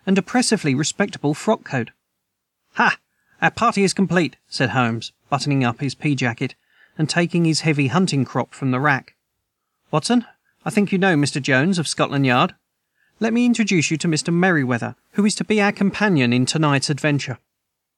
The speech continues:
"We're hunting in couples again, Doctor, you see," said Jones, in his consequential way. "Our friend here is a wonderful man for starting a chase.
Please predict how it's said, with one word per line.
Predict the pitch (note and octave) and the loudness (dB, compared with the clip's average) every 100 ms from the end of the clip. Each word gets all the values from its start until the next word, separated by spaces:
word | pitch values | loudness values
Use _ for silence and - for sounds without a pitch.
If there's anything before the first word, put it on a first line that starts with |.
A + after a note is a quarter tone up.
| _ _ _ _ _ | _ _ _ _ _
"We're | D#3 | -2
hunting | C#3+ F3 D#3+ D#3+ | 2 2 2 2
in | D#3+ | 2
couples | D#3 G3+ F#3 | 0 -2 -2
again, | C3 B2+ A#2 | -2 0 0
Doctor, | A#2+ - C3 | -2 -4 -4
you | A#2 | -2
see," | - B2+ A2 _ _ | -2 -2 -4 _ _
said | - B2+ | -8 -6
Jones, | - C3 B2 A#2 - - | 0 2 2 0 -4 0
in | C#3+ | 2
his | C#3 | 2
consequential | - C#3+ C3 - C#3 A#2 C3 | 2 0 0 -2 -2 0 -2
way. | A#2 A#2 A2+ _ _ _ _ _ _ _ - | -2 -2 -4 _ _ _ _ _ _ _ -4
"Our | D3 | -2
friend | - E3 | 0 0
here | C3+ D3 E3+ | 2 0 0
is | D#3 | -2
a | |
wonderful | C#3+ G#3 F3+ D3+ | 0 0 -2 -2
man | C3 B2+ A#2+ | 0 0 -2
for | C3+ | -6
starting | - C#3 B2+ C3+ | -4 -2 -2 -2
a | B2+ | -4
chase. | - B2+ A#2+ | -2 -2 -4